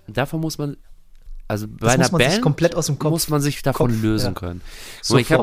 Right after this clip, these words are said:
Speaker 2: Sofort, ja.
Speaker 1: ich hab eine Indie-Band gehabt, die hießen Ria von Pluto, findet man auch noch auf Bandcamp, kann man alles noch hören. Und da
Speaker 2: Ja.
Speaker 1: bin ich immer angekommen, ich hab halt auf, meine Songs auf der Akustikgitarre geschrieben, dann sind wir im Proberaum gegangen und da waren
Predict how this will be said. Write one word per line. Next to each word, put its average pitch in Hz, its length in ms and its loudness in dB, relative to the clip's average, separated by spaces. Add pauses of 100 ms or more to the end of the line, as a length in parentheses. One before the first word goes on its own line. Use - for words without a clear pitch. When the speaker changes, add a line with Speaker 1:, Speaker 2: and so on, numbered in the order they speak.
Speaker 2:
Sofort, - 140 -18
ja. 117 80 -2
Speaker 1:
ich - 140 -6
hab 139 180 -2
eine 135 200 0
Indie-Band 143 520 -2
gehabt, 131 200 -6
die 135 60 -4
hießen 117 260 -6
Ria 127 240 -2
von 101 220 -6
Pluto, 131 300 6
findet 123 280 4
man 104 140 -4
auch 95 180 -8
noch - 140 2
auf - 160 -6
Bandcamp, 107 520 -2
kann 101 140 -6
man 101 140 -2
alles 120 300 -6
noch 98 180 -8
hören. 107 360 -6 (640)
Und 104 160 0
da 110 60 6
Speaker 2:
Ja. - 40 2
Speaker 1:
bin 123 160 6
ich 139 180 -2
immer 131 220 0
angekommen, 135 400 0
ich 123 160 -2
hab - 140 0
halt 113 300 6
auf, 113 220 0
meine 113 400 -2
Songs - 280 4
auf 123 100 -2
der 120 80 4
Akustikgitarre 139 720 2
geschrieben, 151 360 -4
dann 127 160 0
sind 113 180 -6
wir 117 80 2
im 104 80 0
Proberaum 107 520 -2
gegangen 127 400 -2
und 104 240 -8
da 92 220 -4
waren 101 420 -6